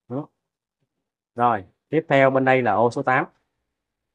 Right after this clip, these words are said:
Ô số tám này là chín củ năm. Ô số tám này chín củ năm. Đầu muỗng nha mọi người nha. Tất cả những em cá này đa số là đầu muỗng hết.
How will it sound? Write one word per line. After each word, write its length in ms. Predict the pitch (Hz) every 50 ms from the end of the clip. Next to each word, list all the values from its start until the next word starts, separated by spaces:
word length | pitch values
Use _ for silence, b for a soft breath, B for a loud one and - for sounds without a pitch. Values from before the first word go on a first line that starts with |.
| _ _ _ _ _ _ _ _ _ _ _ _ _ _
Ô 280 | - 101 135 135 131 127
số 180 | - 147 143
tám 340 | 139 135 135 156 175 185 180
này 240 | 147 117 107 107 107
là 400 | 107 104 101 101 101 101 98 98 98 90 - _ _ _ _ _ _ _ _ _ _ -
chín 340 | - 165 165 202 220 233 220 226
củ 260 | - 110 104 107 139
năm. 200 | 165 160 143 131 113 - _ _ _ _ _ _ _ _ _ _ _ _ _ _ _ _ _ _ _ _ _ _ _ _ _ _ _ -
Ô 120 | - 127
số 100 | - 139
tám 180 | 135 127 143 151
này 120 | 139 110 101
chín 140 | 120 151 147
củ 120 | 127 131
năm. 180 | 135 123 113 101 - _ _ _ _ _ _ _ _ _ _ _ _ _ _ _ _ _ _ _ _ _ _ _
Đầu 200 | - 131 123 120
muỗng 300 | 120 120 117 113 135 175
nha 100 | 185 175
mọi 140 | 147 131 131
người 160 | 135 131 123
nha. 280 | 123 131 135 123 - _ _ _ _ _ _ _ _ _ _ _ _ _ _ _ _ _ _ _
Tất 160 | - 175 175 -
cả 140 | 123 110 123
những 100 | 147 156
em 140 | 143 131 117
cá 180 | 131 147 170
này 160 | 170 143 123
đa 140 | 117 120 120
số 180 | - 135 139 156
là 60 | 143
đầu 120 | 120 117
muỗng 180 | 117 110 110 131
hết. 260 | 165 180 190 - -